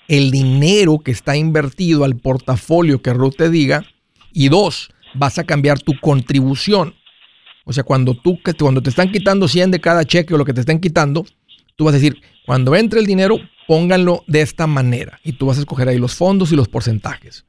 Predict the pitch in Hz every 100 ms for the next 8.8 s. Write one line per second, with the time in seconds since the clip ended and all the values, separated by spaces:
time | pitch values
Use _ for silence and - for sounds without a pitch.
0 | _ - 139 147 180 - 180 143 107 -
1 | 147 123 131 160 208 160 180 185 185 185
2 | 208 - _ _ - 143 131 139 127 127
3 | 117 135 117 _ _ _ _ 175 165 160
4 | 170 151 170 143 180 175 180 170 175 156
5 | 165 165 165 - - - 135 143 147 135
6 | 139 139 143 127 131 131 156 - _ _
7 | - _ _ _ _ - 170 196 202 190
8 | 180 160 170 156 175 165 143 127